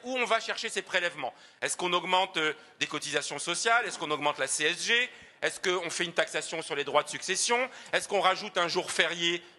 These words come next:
pour, euh, et cetera Donc il y a, il y a plein d'idées possibles. Mais toutes, c'est augmenter des prélèvements obligatoires. On ne sait pas faire autrement. Vous savez, sur ce sujet, même la Cour des comptes, c'est pas un repère de gauchistes, la Cour des comptes. D'habitude,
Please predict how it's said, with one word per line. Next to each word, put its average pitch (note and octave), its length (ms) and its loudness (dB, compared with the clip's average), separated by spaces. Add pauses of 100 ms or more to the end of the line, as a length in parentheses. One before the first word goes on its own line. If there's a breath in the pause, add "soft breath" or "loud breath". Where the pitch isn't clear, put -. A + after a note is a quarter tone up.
pour, D3 240 4
euh, C#3 280 6
et C#3 100 -2
cetera B3 240 2
Donc F#3+ 140 -10
il F3 60 -4
y F3+ 40 4
a, F#3+ 100 4
il E3+ 80 -2
y - 20 4
a G3 60 4
plein C#4 240 2
d'idées A3+ 320 0
possibles. C#3 460 -4 (500 soft breath)
Mais E3+ 180 0 (200)
toutes, - 400 -4 (180)
c'est A#3 420 2 (360)
augmenter A3+ 480 2
des A3 100 2
prélèvements G3 400 2
obligatoires. G3 440 4
On - 40 -6
ne - 40 -8
sait F#3+ 100 -2
pas G3 140 4
faire F#3+ 200 0
autrement. E3+ 320 0
Vous C#3 60 -4
savez, G3+ 200 -2
sur A#3 140 -2
ce G#3 160 0
sujet, A3 360 -2 (260 loud breath)
même C4 260 2
la A#3+ 100 4
Cour A3 240 -6
des F#3+ 120 2
comptes, - 380 -6 (200)
c'est - 160 -2
pas A#3 120 6
un G3+ 40 4
repère F#3 320 2
de D#3+ 80 -2
gauchistes, A#3+ 460 -2
la E3 60 2
Cour D#3 200 4
des D3 80 2
comptes. C3+ 280 -8 (280 loud breath)
D'habitude, F#3 440 0